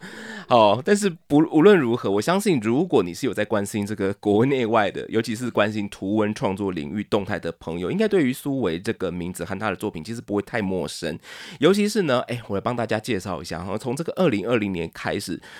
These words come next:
他的名字就常出现在这个像是金漫奖啦、哦，金蝶奖的入围名单里头，那也拿过这个二零二一年这个三乘三国际插画大奖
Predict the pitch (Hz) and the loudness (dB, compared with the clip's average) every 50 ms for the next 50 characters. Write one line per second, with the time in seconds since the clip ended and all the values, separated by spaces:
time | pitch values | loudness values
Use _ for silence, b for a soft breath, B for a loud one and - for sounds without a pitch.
0 | B B B B - 175 185 165 139 110 95 95 104 104 95 98 110 104 107 85 | B B B B -4 -2 0 2 2 2 2 2 0 -2 -4 -4 -4 -2 -2 -4
1 | 98 - 113 104 98 113 101 95 104 95 92 - - 92 95 90 110 98 92 101 | -2 -2 -4 -2 0 -2 -2 0 -2 -2 -2 -4 -6 -6 -6 -6 -6 -8 -8 -8
2 | 90 - 110 110 120 110 101 98 - - 76 58 60 67 73 73 71 - - 104 | -6 -4 -2 0 0 0 0 -2 -2 -4 -6 -6 -8 -8 -10 -10 -10 -10 -10 -10
3 | 92 85 82 82 - 113 110 113 98 85 80 78 - 69 58 65 82 95 107 98 | -10 -10 -10 -8 -4 -2 -2 -2 0 -2 -2 -2 -4 -6 -6 -8 -6 -4 -4 -2
4 | 87 80 80 78 80 82 82 82 85 85 71 - - - - - - - 95 92 | -2 -4 -4 -6 -8 -8 -8 -8 -8 -8 -10 -12 -14 -18 -20 -18 -18 -12 -10 -8
5 | 95 92 87 85 82 - 110 131 - 170 156 127 107 120 107 117 - - 139 110 | -6 -6 -6 -6 -6 -6 -6 -6 -2 0 0 0 0 -2 -4 -4 -2 0 0 0
6 | 98 95 - - 117 113 107 107 113 110 98 87 90 101 92 95 95 - 101 107 | 0 -2 -2 -2 -2 -2 -2 -2 -2 -2 -2 -4 -4 -4 -6 -6 -6 -4 -4 -4
7 | 101 95 78 - 90 80 92 - - 80 90 - - 98 90 - - - 90 92 | -4 -6 -8 -8 -8 -10 -8 -6 -6 -6 -6 -4 -6 -6 -6 -6 -4 -4 -2 -2
8 | 98 87 80 - 92 85 71 - - 60 - | 0 -2 -2 -2 -2 -4 -4 -4 -8 -10 -12